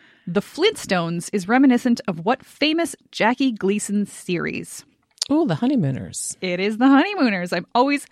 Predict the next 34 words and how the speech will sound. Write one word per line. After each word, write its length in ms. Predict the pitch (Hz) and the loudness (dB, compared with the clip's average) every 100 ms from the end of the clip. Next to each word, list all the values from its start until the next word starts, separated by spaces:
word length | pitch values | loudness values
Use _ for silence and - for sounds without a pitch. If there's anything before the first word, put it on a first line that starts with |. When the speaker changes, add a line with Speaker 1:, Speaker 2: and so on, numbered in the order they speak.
| _ | _
Speaker 1:
so 280 | - - 339 | -8 -2 -2
excited 500 | - 381 294 180 165 _ | 0 0 2 0 -2 _
when 100 | 185 | -10
somebody 360 | - - 208 247 | -6 -4 0 0
<laughs> 20 | |
gets 300 | - 247 - | 2 2 2
one 100 | 226 | 0
of 80 | 214 | -2
the 80 | 214 | -4
Czechs 400 | - 240 240 - | 2 2 2 -2
trivia 420 | - 262 226 214 | 0 4 6 8
questions 540 | - 240 233 - - | 6 6 6 4 4
right. 240 | 226 170 - - 240 - 226 | 4 4 4 0 -2 -6 -4
So 120 | - | -4
thank 320 | 269 294 196 160 | 0 2 0 -2
you, 80 | 160 | -6
Deb, 260 | - 165 | -6 -6
for 100 | 165 | -6
bringing 360 | 156 185 196 190 | -4 -2 -2 -4
a 40 | |
little 260 | 170 180 190 | -4 -2 -4
joy 240 | 170 151 | -2 -6
to 120 | - | -4
my 120 | 165 139 | -6 -6
life. 260 | 139 147 - - - | -4 -6 -8 -20 -2
You 60 | 220 | 2
Speaker 2:
Oh, 120 | 202 | 4
Speaker 1:
may 80 | 196 | 6
Speaker 2:
it's 100 | 247 | 6
Speaker 1:
roll. 120 | 330 | 6
Speaker 2:
what 100 | 247 | 6
I'm 140 | 226 190 | 6 4
here 260 | 143 151 | 2 0
for. 540 | 147 - 139 139 135 | -2 -6 -6 -4 -6